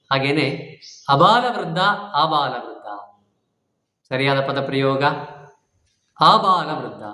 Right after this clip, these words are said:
ಹೆಚ್ಚಿನವರು ಅಬಾಲ ವೃದ್ಧ ಬರ್ತೇವೆ. ಅಬಾಲ ವೃದ್ಧ ಅಂದ್ರೆ ಬಾಲವಿಲ್ಲದ ವೃದ್ಧ ಎಂಬ ಅರ್ಥ ಕೊಡ್ಬೋದು. ಎಷ್ಟು ತಪ್ಪಲ್ವಾ? ಸರಿಯಾದ ಪದ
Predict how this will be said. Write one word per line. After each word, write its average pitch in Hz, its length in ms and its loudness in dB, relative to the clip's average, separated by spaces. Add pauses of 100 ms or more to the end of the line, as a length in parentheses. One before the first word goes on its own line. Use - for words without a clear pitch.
(120)
ಹೆಚ್ಚಿನವರು 165 440 0
ಅಬಾಲ 208 360 4
ವೃದ್ಧ 190 220 -6
ಬರ್ತೇವೆ. 139 840 -12 (120)
ಅಬಾಲ 202 340 4
ವೃದ್ಧ 208 240 -4
ಅಂದ್ರೆ 131 680 -6 (340)
ಬಾಲವಿಲ್ಲದ 156 680 -2
ವೃದ್ಧ 151 320 -2 (920)
ಎಂಬ 123 220 -4
ಅರ್ಥ 127 200 -4
ಕೊಡ್ಬೋದು. 107 520 -12 (460)
ಎಷ್ಟು - 160 -8
ತಪ್ಪಲ್ವಾ? 113 720 -2 (260)
ಸರಿಯಾದ 160 280 4 (100)
ಪದ 156 140 0